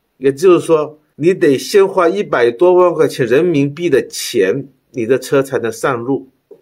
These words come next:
还有非常昂贵的停车费、保险费，还有汽油费。中国人都觉得中国的汽油够贵，但是新加坡的汽油比中国要贵很多。新加坡还有E R P，你每过一个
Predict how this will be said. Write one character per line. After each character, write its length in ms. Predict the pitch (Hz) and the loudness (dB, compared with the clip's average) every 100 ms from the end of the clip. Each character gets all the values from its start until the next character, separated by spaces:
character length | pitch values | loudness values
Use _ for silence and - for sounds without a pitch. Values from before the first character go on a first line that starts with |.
| _ _ | _ _
还 140 | 147 | 2
有 120 | 147 | 2
非 260 | 143 196 202 | 4 2 2
常 200 | 165 156 | -2 -4
昂 440 | - 120 127 160 | -2 -4 -2 -4
贵 220 | 160 214 | 0 0
的 360 | 147 110 - - _ | 2 -2 -4 -8 _
停 280 | - 117 147 | -12 -8 -6
车 220 | 160 151 | -2 -2
费、 300 | 151 127 - _ _ | 0 -4 -4 _ _
保 220 | 117 147 | 0 0
险 260 | 151 90 85 | -2 -6 -6
费， 320 | - 113 - _ - | -4 -4 -6 _ -10
还 100 | 113 | -2
有 80 | 113 | -2
汽 220 | 113 196 | -2 -2
油 180 | 127 104 | 0 0
费。 240 | - 90 _ _ _ | -2 -10 _ _ _
中 180 | 190 202 | 0 4
国 120 | 190 | 4
人 140 | 170 165 | 2 4
都 140 | 170 | 2
觉 160 | 151 151 | 2 0
得 80 | |
中 180 | 147 175 | 2 0
国 100 | 151 | 2
的 120 | 139 | 0
汽 220 | 139 - 151 | -2 0 2
油 140 | 120 | 2
够 220 | - 143 | 2 0
贵， 340 | 135 151 113 - _ _ _ _ | 0 -4 -4 -6 _ _ _ _
但 100 | 143 | -6
是 120 | 131 | -6
新 240 | 131 156 160 | -8 -8 -4
加 160 | 165 | -2
坡 100 | 151 | 0
的 80 | 143 | -2
汽 240 | 143 - 131 | -2 -6 0
油 300 | 95 101 - _ | 0 0 -4 _
比 100 | - | -10
中 160 | 107 - | -4 -2
国 120 | 123 | 2
要 100 | 113 | 0
贵 160 | - 117 | 0 -6
很 240 | - 80 | -8 -14
多。 320 | 78 92 85 - _ | -10 -8 -8 -12 _
新 140 | - | -2
加 120 | 180 175 | 0 2
坡 140 | 180 | 2
还 160 | 165 165 | 2 2
有 400 | 160 110 95 - _ _ _ _ _ | 4 2 0 -8 _ _ _ _ _
E 140 | - 165 | -2 0
R 180 | 143 | 0
P， 340 | 143 190 151 - _ _ - | -4 -6 -10 -10 _ _ -6
你 160 | 156 | -4
每 180 | 160 131 | 2 0
过 240 | 127 190 | 2 2
一 80 | 165 | 2
个 440 | 160 160 131 - | 2 2 2 -2